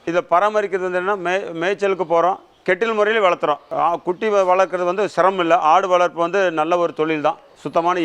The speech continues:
எருவு கிடைக்கிறது எல்லாமே ஆடு வந்து நல்ல மார்க்கெட்டு வந்து ரேட் வந்து நல்லாவே கிடைக்குது வெள்ளாடுக்கும். அதே மாதிரி வெள்ளாடு நம்ம பக்கத்துல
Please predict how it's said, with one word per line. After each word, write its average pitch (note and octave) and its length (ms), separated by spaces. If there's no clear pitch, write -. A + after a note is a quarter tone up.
எருவு F3+ 240
கிடைக்கிறது D#3+ 340
எல்லாமே D#3 200
ஆடு D#3+ 160
வந்து D#3 220
நல்ல D3+ 220
மார்க்கெட்டு D#3+ 420
வந்து C#3 240
ரேட் D#3 220
வந்து D#3 200
நல்லாவே D#3+ 340
கிடைக்குது B2+ 320
வெள்ளாடுக்கும். C3+ 460
அதே E3+ 160
மாதிரி F#3 240
வெள்ளாடு G3 360
நம்ம F3+ 140
பக்கத்துல E3+ 320